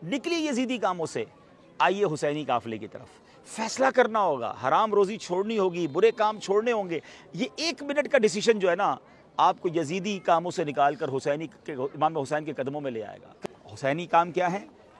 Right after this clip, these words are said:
नमाजें हैं, दुआएं हैं, सजदे हैं, सब्र भी तो है ना। हम में से बहुत सारे इस वक्त वो होंगे जो किसी तकलीफ़ में होंगे, कोई बीमार होगा, कोई कर्जे में होगा, किसी की फैमिली प्रॉब्लम्स होंगे, मगर शिकवे हैं, शिकायत हैं, अल्लाह की बारगाह में कंप्लेंट्स हैं।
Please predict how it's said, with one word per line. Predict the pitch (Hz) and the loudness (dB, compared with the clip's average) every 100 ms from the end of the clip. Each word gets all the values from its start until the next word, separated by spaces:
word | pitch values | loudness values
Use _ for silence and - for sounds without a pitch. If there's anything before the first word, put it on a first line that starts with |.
| - | -6
नमाजें | 127 123 127 143 | -2 0 0 -2
हैं, | 117 110 104 101 | -4 -8 -10 -8
दुआएं | 123 135 143 170 151 | -2 2 4 2 -2
हैं, | 123 117 113 | -6 -10 -12
सजदे | - 185 180 214 | -4 -2 2 2
हैं, | 175 139 120 101 - - - - | 0 -4 -6 -10 -20 -20 -16 0
सब्र | 240 269 330 | 2 6 4
भी | 320 | 4
तो | 233 | 0
है | 160 | 0
ना। | 202 151 - - - | 0 -4 -6 -16 -4
हम | 202 | 0
में | 233 | 0
से | 247 | 0
बहुत | 240 269 | -2 2
सारे | 247 247 | 2 2
इस | 233 | 2
वक्त | 233 202 | -2 0
वो | 226 | 0
होंगे | 226 220 | 0 -4
जो | 214 | -6
किसी | 185 226 | -8 -8
तकलीफ़ | 165 185 214 160 | -4 -2 -4 -4
में | 160 | -6
होंगे, | 120 101 104 - - - - | -6 -8 -14 -16 -20 -18 -4
कोई | 190 | -2
बीमार | 196 202 202 | 2 4 6
होगा, | 170 160 165 165 | 4 4 6 6
कोई | - 175 | 2 -4
कर्जे | 196 170 185 | -2 0 0
में | 185 170 | 0 0
होगा, | 160 147 156 143 - - - | -2 2 4 4 0 -16 -10
किसी | 220 226 | -6 -6
की | 233 220 | -4 -2
फैमिली | 220 226 247 226 | 0 0 -2 0
प्रॉब्लम्स | 208 175 185 160 | 0 2 2 2
होंगे, | 139 123 113 | -2 -2 -2
मगर | 170 202 | 0 -2
शिकवे | - 208 214 226 | -2 -4 0 0
हैं, | 196 160 165 143 | 0 -2 -4 -6
शिकायत | - 180 175 170 185 208 202 | -8 -2 2 4 6 4 4
हैं, | 175 160 | -2 -2
अल्लाह | 180 240 | 2 2
की | 190 247 | 2 0
बारगाह | 233 233 233 | 2 4 2
में | 240 | 2
कंप्लेंट्स | 208 190 190 202 196 139 | 0 -2 0 -4 -2 -4
हैं। | 120 | -4